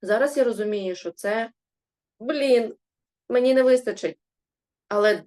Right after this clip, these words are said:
мені для цього потрібен був час дійти до того, що десять — це вже мало, я хочу більше. І в мене з кожним разом, з кожним разом, з кожним разом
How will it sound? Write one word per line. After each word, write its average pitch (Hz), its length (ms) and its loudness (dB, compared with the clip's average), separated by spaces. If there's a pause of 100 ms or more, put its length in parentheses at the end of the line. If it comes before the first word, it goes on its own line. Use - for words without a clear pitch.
мені 208 380 -2
для 208 280 -4
цього 185 500 -6
потрібен 185 540 -8
був 190 260 -12
час 175 540 -4
дійти 220 640 2
до 165 140 2
того, 240 500 2 (160)
що - 280 -10
десять — 208 460 -2
це 185 100 -2
вже 175 160 -4
мало, 180 520 -4 (580)
я 190 120 -6
хочу 202 300 -6
більше. 185 560 -2 (460)
І 214 80 -6
в 208 40 -6
мене 220 360 -4
з 277 60 -10
кожним 254 440 0
разом, 277 380 -6
з - 40 -20
кожним 254 400 -2
разом, 269 320 -2
з 254 60 -10
кожним 254 400 -4
разом 277 440 -10